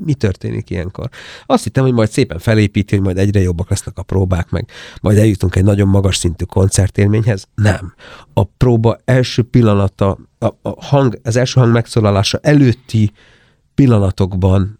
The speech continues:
történt már meg az, amiből rögtön láttam, hogy itt valami egész különlegest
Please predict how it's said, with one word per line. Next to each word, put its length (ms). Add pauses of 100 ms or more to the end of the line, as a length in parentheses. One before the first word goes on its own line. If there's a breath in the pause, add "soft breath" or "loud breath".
történt 580
már 200
meg 280
az, 320
amiből 560
rögtön 480
láttam, 300
hogy 100
itt 100
valami 280
egész 240
különlegest 560